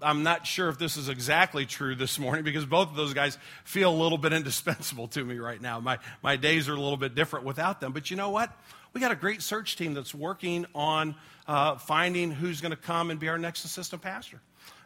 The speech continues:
And they've been calling candidates, and we've got a real nice list of, of, of applications, and we're working through it. And I, and I think within a few months, we're gonna,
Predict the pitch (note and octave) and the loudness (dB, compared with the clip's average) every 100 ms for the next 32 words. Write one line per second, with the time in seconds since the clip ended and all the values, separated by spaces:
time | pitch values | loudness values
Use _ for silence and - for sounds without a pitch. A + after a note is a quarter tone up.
0 | D3 F3 F3+ - F3 F3+ F3+ - F#3 G3+ | -2 0 0 0 2 4 2 -4 -4 -2
1 | C3 E3 D#3+ F3+ F3+ D3+ F3+ F#3+ F3+ - | -2 -4 0 4 4 2 0 0 -2 -4
2 | D3+ D#3+ F#3+ - D3 - - - - D#3 | -4 -4 -2 -4 -6 -10 -20 -20 -4 2
3 | D#3 D#3 D#3+ D#3 D#3 F3 F3 E3+ E3 F#3 | 2 2 2 2 4 2 0 -4 -4 -4
4 | - B2+ C#3+ D3+ D3+ E3 E3+ D3+ G3 G#3+ | -4 -6 -4 -4 -4 -4 -6 -8 -6 -4
5 | D#3 D3 D#3 D#3+ D#3+ G#3 G#3+ E3+ F#3+ F#3+ | -4 -2 0 0 0 -4 -6 -4 -4 -4
6 | - F3+ E3 F3 - F3+ F3 F#3 | -6 -6 -4 -6 -8 -6 -4 -4